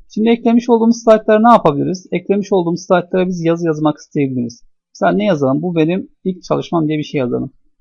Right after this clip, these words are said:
Metin, resim üzerine metin eklemek için bakın ilk slaytımı ben seçtim. İlk slaytım seçiliyken ekle sekmesine geliyorum. Şurada metin kutusu diye bir alan var. Biz PowerPoint'te sunum yaparken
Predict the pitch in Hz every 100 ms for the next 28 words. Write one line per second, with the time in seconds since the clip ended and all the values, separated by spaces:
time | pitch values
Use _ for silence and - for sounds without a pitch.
0 | _ _ _ 180 175 - 190 180 170 185
1 | 233 202 202 202 208 233 _ _ _ _
2 | - 175 190 208 196 208 202 202 160 175
3 | _ - 156 160 214 - 196 180 196 185
4 | 185 185 175 - 156 180 - 165 156 160
5 | - 151 190 190 185 151 180 _ _ _
6 | - 180 180 208 190 180 156 - 151 165
7 | 156 131 165 - _ _ 240 214 208 196
8 | 214 190 - 190 180 156 143 131 113 117
9 | _ - - - 196 196 - _ _ -
10 | - - - _ - 185 196 185 170 151
11 | 143 202 196 180 190 185 220 220